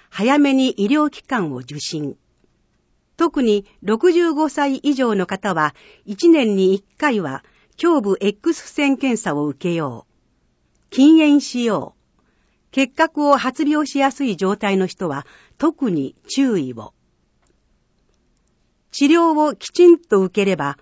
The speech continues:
ほとんど治る。現在では結核に有効な薬が開発され、三、四種類の薬を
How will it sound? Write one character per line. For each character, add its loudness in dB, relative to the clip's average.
ほ -8
と 0
ん 4
ど -6
治 -12
る。 -12
現 6
在 2
で 2
は 2
結 0
核 0
に 4
有 2
効 0
な 0
薬 -4
が 2
開 -2
発 -10
さ -6
れ、 -4
三、 4
四 6
種 -2
類 0
の 0
薬 -6
を -4